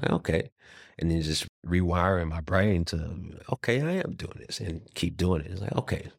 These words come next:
well, we are doing this for real," you know, no matter, no matter what. That's why I find it, it's, like, absurd when people reach out and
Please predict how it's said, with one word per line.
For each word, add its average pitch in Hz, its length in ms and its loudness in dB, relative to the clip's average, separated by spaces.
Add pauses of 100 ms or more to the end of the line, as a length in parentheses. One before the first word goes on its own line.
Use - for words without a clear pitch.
(120)
well, 85 220 0
we 104 160 6
are 87 220 6
doing - 300 -8
this - 140 -4
for 69 180 -4
real," 80 340 0 (220)
you 87 140 -2
know, 87 180 -4
no 85 160 0
matter, - 440 -8 (600)
no 78 100 -2
matter - 260 -2
what. 82 320 0 (1120)
That's 101 220 0
why 110 120 6
I 92 40 2
find 95 320 0
it, 82 100 -2
it's, 87 160 -2
like, - 220 -10
absurd 95 540 2
when 87 120 -4
people - 520 -10 (840)
reach 85 240 -4
out 90 340 -8 (480)
and - 120 -14